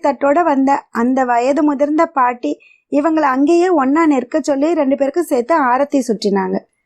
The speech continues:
"வாங்க ஐயா, வாங்க அம்மா, ரெண்டு பேரும் ஜோடா கை கோத்துக்கிட்டு உள்ள வாங்க"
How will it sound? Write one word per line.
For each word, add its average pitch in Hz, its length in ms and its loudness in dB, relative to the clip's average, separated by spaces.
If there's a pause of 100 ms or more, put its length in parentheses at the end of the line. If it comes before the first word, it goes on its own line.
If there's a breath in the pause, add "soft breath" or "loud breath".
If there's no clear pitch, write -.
(480)
"வாங்க 269 380 2
ஐயா, 320 280 0 (320)
வாங்க 277 400 0
அம்மா, 311 220 2 (360)
ரெண்டு 247 220 -2
பேரும் 311 240 2
ஜோடா 285 640 2
கை 311 300 -2
கோத்துக்கிட்டு 302 440 -2
உள்ள 320 320 0
வாங்க" 302 380 0